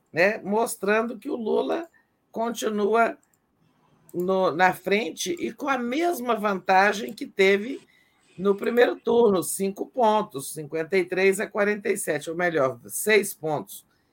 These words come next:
Ou seja, nos votos válidos, o Lula vai até ampliar, a, segundo essa pesquisa,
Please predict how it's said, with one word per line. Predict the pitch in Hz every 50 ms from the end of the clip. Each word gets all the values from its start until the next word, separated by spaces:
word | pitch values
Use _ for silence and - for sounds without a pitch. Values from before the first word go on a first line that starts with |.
| _ _ _ _ _ _ _ _
Ou | - 151 180 185
seja, | 180 - - 165 156 147 131 143 143 104 -
nos | - 127 156 160 147 -
votos | 127 151 151 151 147 - 139 135 131
válidos, | 139 160 175 202 226 233 180 139 139 131 - - _ _ _ _ _ _ _ _
o | - 165
Lula | 175 190 190 196 202 214 208
vai | 175 180 196 202 202 208
até | 190 - - 196 202 220 220
ampliar, | 226 233 - - 254 262 262 226 190 175 180 190 208 214
a, | 208 185 185
segundo | - - - - - - - 127 110 131 131 127 131
essa | 135 - - -
pesquisa, | - 185 196 196 - - 208 220 226 202 220 - 339